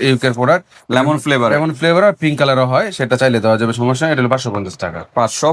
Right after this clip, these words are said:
Speaker 2: পঞ্চাশ
Speaker 1: পাঁচশো পঞ্চাশ
Speaker 2: টাকা।
Speaker 1: টাকা।
Speaker 2: ওকে।
Speaker 1: ঠিক আছে?
Speaker 2: এটা কত বললেন?
Speaker 1: এটা তিনশো পঞ্চাশ টাকা।
Speaker 2: তিনশো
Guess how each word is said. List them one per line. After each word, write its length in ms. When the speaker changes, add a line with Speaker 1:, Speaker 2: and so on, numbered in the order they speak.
Speaker 2:
পঞ্চাশ 280
Speaker 1:
পাঁচশো 60
পঞ্চাশ 280
Speaker 2:
টাকা। 220
Speaker 1:
টাকা। 440
Speaker 2:
ওকে। 200
Speaker 1:
ঠিক 140
আছে? 200
Speaker 2:
এটা 140
কত 120
বললেন? 200
Speaker 1:
এটা 160
তিনশো 220
পঞ্চাশ 180
টাকা। 80
Speaker 2:
তিনশো 180